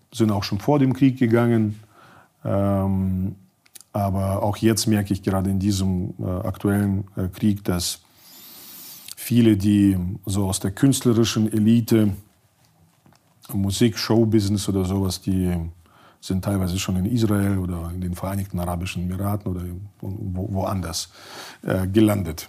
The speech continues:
und wollen das aus sicherer Entfernung entweder abwarten oder komplett dort bleiben. Das heißt, du hast jetzt auch nicht diese Kohäsion zwischen,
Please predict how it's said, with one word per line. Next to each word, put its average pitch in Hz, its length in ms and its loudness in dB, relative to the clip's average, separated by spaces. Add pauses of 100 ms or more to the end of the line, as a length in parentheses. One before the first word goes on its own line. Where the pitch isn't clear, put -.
(100)
und 95 160 -2
wollen 95 280 0
das 85 340 -2 (320)
aus 90 180 0
sicherer 101 280 2
Entfernung 95 520 2 (960)
entweder 104 480 2
abwarten 110 380 0
oder 101 160 0
komplett 110 400 0
dort 104 140 -6
bleiben. 101 220 -2
Das 101 160 -2
heißt, 110 200 0
du 113 80 2
hast 113 100 2
jetzt 117 160 2
auch 107 140 -2
nicht 113 180 -2
diese 101 260 2 (760)
Kohäsion 120 720 6
zwischen, 95 560 0